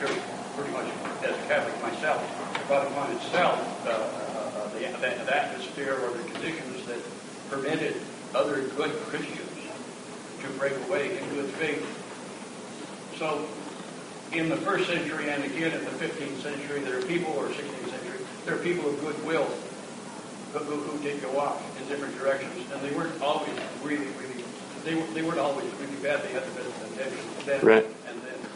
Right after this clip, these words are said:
Speaker 2: Yeah, I mean, I think that's a very good illustration of the fact that this isn't a new thing. It's happened throughout the centuries, and it took councils to correct some of these things. That's where we get, like, the Apostles' Creed, the Nicene Creed, is, uh, the Council of Nicaea. These are corrections of the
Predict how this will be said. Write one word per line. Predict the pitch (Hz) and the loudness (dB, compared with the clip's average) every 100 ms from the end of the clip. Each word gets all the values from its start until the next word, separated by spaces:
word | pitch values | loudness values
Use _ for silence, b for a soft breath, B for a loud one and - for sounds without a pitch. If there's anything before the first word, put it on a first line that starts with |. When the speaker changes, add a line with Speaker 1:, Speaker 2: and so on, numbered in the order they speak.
| - - - - - - - | -12 -12 -14 -12 -14 -14 6
Speaker 2:
Yeah, | 135 135 - | 12 12 10
I | 139 | 10
mean, | 127 | 12
I | |
think | 120 135 | 12 12
that's | 120 - - - - - - | 12 8 -6 -12 -20 -4 6
a | |
very | 107 123 117 | 12 12 12
good | 120 | 12
illustration | 117 107 123 123 107 | 12 12 12 12 10
of | 104 | 12
the | |
fact | 110 107 | 12 12
that | 117 | 8
this | - | 10
isn't | 123 117 117 B B B - | 12 12 10 B B B 8
a | 110 | 12
new | 135 | 12
thing. | 135 113 107 | 12 12 12
It's | 107 | 12
happened | 123 113 110 | 12 10 12
throughout | 117 117 117 | 12 12 12
the | 110 | 6
centuries, | 117 104 107 104 | 6 10 12 12
and | 104 | 12
it | 104 | 12
took | 117 - - | 12 6 2
councils | - 143 139 147 123 120 | 10 12 12 12 12 12
to | - | 10
correct | - 123 - | 12 12 12
some | 127 | 10
of | 117 | 12
these | 110 | 12
things. | 127 117 | 12 12
That's | 110 | 12
where | 117 | 12
we | 107 | 12
get, | 104 | 12
like, | 101 - | 12 12
the | 202 | 10
Apostles' | - 123 117 104 | 12 12 10 2
Creed, | - 160 143 131 | 12 12 12 12
the | 113 | 12
Nicene | 113 123 131 120 | 12 12 10 10
Creed, | 127 123 120 | 12 12 12
is, | |
uh, | 107 | 12
the | 104 | 12
Council | - 107 - | 12 10 10
of | 107 | 12
Nicaea. | 113 110 139 127 120 B B B | 10 12 12 12 12 B B B
These | 127 127 | 10 10
are | |
corrections | - 120 120 131 113 107 | 12 12 12 12 8 10
of | 107 | 12
the | 107 98 | 12 12